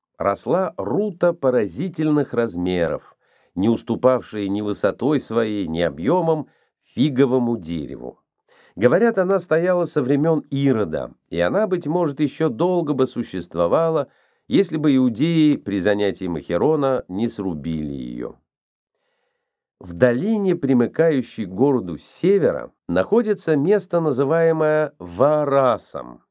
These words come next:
и производящее корень того же имени. Последний имеет огненно-красный цвет и по вечерам испускает от себя лучи.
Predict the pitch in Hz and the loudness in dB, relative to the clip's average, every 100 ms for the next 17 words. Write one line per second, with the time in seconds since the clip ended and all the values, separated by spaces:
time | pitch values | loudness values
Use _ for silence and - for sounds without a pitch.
0 | _ _ _ 110 - 110 87 92 117 202 | _ _ _ -4 0 0 0 0 0 0
1 | - - 165 - - 160 160 147 127 101 | -2 -4 -4 -6 -4 2 4 4 2 0
2 | 78 - 76 123 139 135 - 92 78 69 | -4 -4 -2 -2 -2 -4 -4 -4 -4 -6
3 | 65 - _ _ _ _ _ _ _ _ | -10 -14 _ _ _ _ _ _ _ _
4 | _ _ _ - - 123 208 185 196 180 | _ _ _ -8 -4 2 4 4 0 0
5 | 131 135 185 175 - 147 175 147 151 143 | 2 4 4 2 0 2 2 2 0 2
6 | 135 131 - 80 113 117 - 104 95 - | 2 2 0 -4 -2 -4 -6 -6 -6 -10
7 | - 65 85 - _ - - _ - 107 | -14 -8 -8 -8 _ -20 -20 _ -8 -4
8 | 104 73 - 80 113 151 107 - - 87 | -2 -2 -4 -2 0 0 -4 -8 -12 -6
9 | - 123 123 104 92 95 87 104 104 101 | 0 0 0 -6 -6 -6 0 0 0 -8
10 | - - 151 | -12 -10 -10